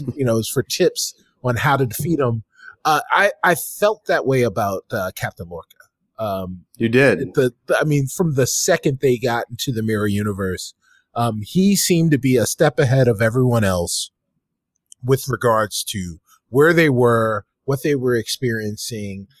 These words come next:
Speaker 2: and what they needed to do. Um,
Speaker 1: Mm-hmm.
Speaker 2: you know, he, he was very deliberate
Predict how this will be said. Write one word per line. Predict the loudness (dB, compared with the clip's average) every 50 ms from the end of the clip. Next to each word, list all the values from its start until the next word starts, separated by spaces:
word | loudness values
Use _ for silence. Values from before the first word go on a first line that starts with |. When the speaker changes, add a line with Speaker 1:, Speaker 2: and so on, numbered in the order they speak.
| _ _ _ -4
Speaker 2:
and | -4 -2 -2 0 0
what | 0 0 0 0 0
they | 0 0
needed | 2 0 0 0 -2 -4 -6
to | -8 -12
do. | -10 -8 -8 -8 -8 -10 _ _ _ _ _ _ _ _ _ _ _ _ _
Um, | -4 -2 -2 0 -2 -2 -2 -4 -4 -4
Speaker 1:
Mm-hmm. | -4 -2 -2 -4 -2 -2
Speaker 2:
you | -2 0
know, | 0 0 0 -2 -2
he, | -4 -2 -2 0 2 2 2 0 0 -4 -6 -10 _ _ _ _ _
he | -6 -4 -2 -2 0
was | 0 0 0 0 0 -2 -4 -8 -10 -14 _ -10 -8
very | -8 -6 0 2 4 4 4 4 2 2
deliberate | 0 0 2 2 2 2 0 0 0 0 0 -2